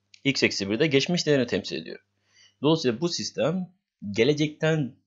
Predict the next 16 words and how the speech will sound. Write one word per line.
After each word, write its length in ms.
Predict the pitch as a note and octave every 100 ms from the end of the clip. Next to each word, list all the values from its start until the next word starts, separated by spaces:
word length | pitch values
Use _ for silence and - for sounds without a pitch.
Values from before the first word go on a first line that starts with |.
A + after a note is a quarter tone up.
| -
bilgi 420 | A#2+ C3+ C3 D3+
içermediği 680 | B2 - F3+ F#3+ G#2 D#2+ D#2
için 240 | - D#3 C#3
nedensel 460 | B2+ C#3 - F3
bir 60 | G3
sistemdir. 480 | - - - _ -
Bakın 260 | - G2+ G2+
buraya 140 | -
da 80 | -
present 280 | B2 F#2+ -
artı 260 | F#2+ F2
past. 320 | - C#3+ - _ _ _ _ _ _ _ _ _ _ _ _ _ _ _ _ _ _ -
Diğer 260 | B2+ A3+ A#3
bir 80 | C#3
örneğimize 340 | G2+ F#2+ F2
bakalım. 520 | E2 A2+ D#3 G3 D#3